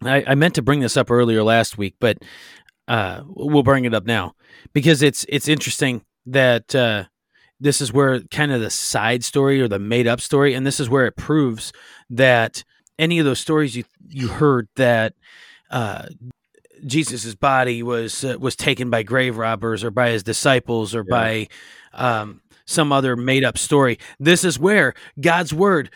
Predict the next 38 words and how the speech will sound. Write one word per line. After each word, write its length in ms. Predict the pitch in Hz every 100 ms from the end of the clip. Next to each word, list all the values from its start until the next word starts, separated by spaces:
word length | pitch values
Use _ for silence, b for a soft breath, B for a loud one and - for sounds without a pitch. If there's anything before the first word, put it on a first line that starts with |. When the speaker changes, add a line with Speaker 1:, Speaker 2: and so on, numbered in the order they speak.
| b -
Speaker 1:
proves 600 | - 254 190 123 110 - b -
that 260 | 156 170
it 100 | 170
wasn't. 540 | 160 190 185 127 87 - _ _ -
Because 300 | 160 185 -
here 300 | 208 202 180 B -
in 160 | 165
verse 260 | 147 196 -
eleven, 400 | 196 143 123 135
Matthew 600 | 135 151 160 160 151 147
chapter 400 | - 156 143 143
twenty-eight, 500 | - 160 170 147 123
verse 200 | 131 131
eleven, 380 | 170 143 117 127 B B B
While 260 | 135 151
they 100 | 139
were 80 | 120
still 280 | - 208 208
on 140 | 185
their 140 | 175 151
way, 180 | 127 127
some 260 | - 185
of 420 | 185 151 127 135
the 120 | 139 127
Roman 400 | 127 160 185 151
guards 380 | 135 117 117
went 260 | - 143 147
into 160 | 170 170
the 60 | 139
city, 260 | - 139
reported 440 | 123 127 185 196 147
the 80 |
chief 320 | - - 139 -
priests 400 | 180 156 120 -
everything 420 | 160 165 156 147
that 120 | 131 120
had 80 | 151
happened. 360 | 160 - -